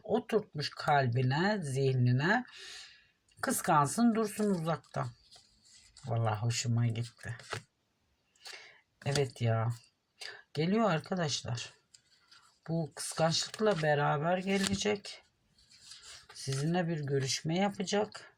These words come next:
Bitti dediği de bir olay var. Yıkım var. Hani sizin ona dönmeyeceğinizi düşünüyor olabilir.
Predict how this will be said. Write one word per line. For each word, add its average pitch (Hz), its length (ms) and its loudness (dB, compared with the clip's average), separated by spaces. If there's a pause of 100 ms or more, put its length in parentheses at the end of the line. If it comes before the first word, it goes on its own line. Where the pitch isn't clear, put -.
(1400)
Bitti 196 340 0
dediği 160 340 2
de 208 160 2
bir 214 120 2
olay 208 440 2
var. 135 380 -4
Yıkım 185 480 2
var. - 360 -2 (2000)
Hani 151 200 2
sizin 143 420 -2
ona 214 360 2
dönmeyeceğinizi 185 1160 0
düşünüyor 175 520 -2
olabilir. 143 720 -4